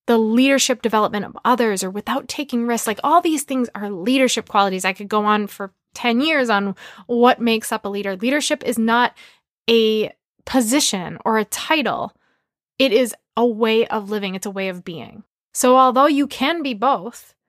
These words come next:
what I'm trying to impart on you today is don't strive for thought leadership first because it sounds sexy.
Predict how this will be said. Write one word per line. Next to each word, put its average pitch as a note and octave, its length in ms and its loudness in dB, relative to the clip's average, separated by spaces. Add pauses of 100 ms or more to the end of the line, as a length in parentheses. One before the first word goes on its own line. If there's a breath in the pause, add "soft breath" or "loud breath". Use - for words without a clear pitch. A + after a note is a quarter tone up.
(240)
what A#3 140 0
I'm B3 160 4
trying C4+ 420 0
to B3+ 120 -6
impart A#3 280 -2
on A3+ 120 -2
you G#3+ 100 -2
today A#3+ 300 -2
is G3+ 100 -4
don't B3 300 0
strive A#3+ 520 2
for A3 160 -4
thought A#3 360 0
leadership A3+ 420 -4
first C4+ 440 2
because A3 260 -6
it - 100 -10
sounds C#4 340 -2
sexy. G3 480 -4